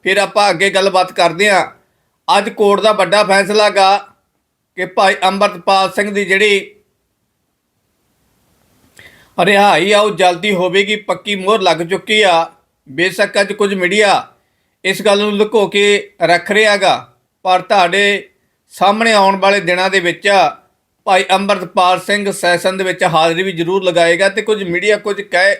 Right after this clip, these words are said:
ਜਿਹੜਾ ਕਹਿ ਰਿਹਾ ਗਾ, ਉਹਨਾਂ ਉੱਤੇ ਯਕੀਨ ਨਾ ਕਰੋ, ਕਿਉਂਕਿ ਉਹ ਸਰਕਾਰਾਂ ਦਾ ਖਰੀਦਿਆ ਹੋਇਆ ਗਾ।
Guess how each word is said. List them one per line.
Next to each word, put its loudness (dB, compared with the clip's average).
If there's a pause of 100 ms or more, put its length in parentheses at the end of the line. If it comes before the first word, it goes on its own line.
ਜਿਹੜਾ -2
ਕਹਿ 0
ਰਿਹਾ 2
ਗਾ, 0 (1200)
ਉਹਨਾਂ 2
ਉੱਤੇ 0
ਯਕੀਨ -2
ਨਾ 2
ਕਰੋ, 2
ਕਿਉਂਕਿ 0
ਉਹ -2 (560)
ਸਰਕਾਰਾਂ 2
ਦਾ 2
ਖਰੀਦਿਆ -2
ਹੋਇਆ 2
ਗਾ। 0